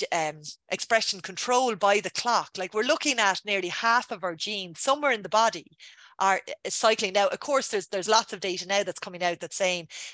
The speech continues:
you know, that a ge-, a gene, um, cycling at M R N A level doesn't always give to a protein cycling, but still there's huge amount of control by the clock. Um, and,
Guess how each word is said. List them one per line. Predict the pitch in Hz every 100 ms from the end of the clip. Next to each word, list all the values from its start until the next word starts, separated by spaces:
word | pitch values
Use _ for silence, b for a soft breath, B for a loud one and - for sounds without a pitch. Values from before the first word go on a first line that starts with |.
| B
you | 196
know, | 190
that | 165 - _ - - -
a | 202 - _
ge-, | 240 220
a | 202
gene, | 175 262 254 254 226 -
um, | 170 165 165 - _ _ _ _ _ -
cycling | 214 202 190
at | 170
M | 185 208
R | 208
N | 202
A | 190
level | 190 190 180
doesn't | 180 175 175
always | 185 185 -
give | 180 165
to | 175
a | 170
protein | - 226 226 208
cycling, | 220 208 196 180 B B
but | 220 202
still | - 285
there's | 247 220 - -
huge | 320 339 285
amount | 240 214 190
of | 160
control | 180 - 196 175
by | 160
the | 160
clock. | - 160 - - - B B -
Um, | 180 170 165 156 - -
and, | 196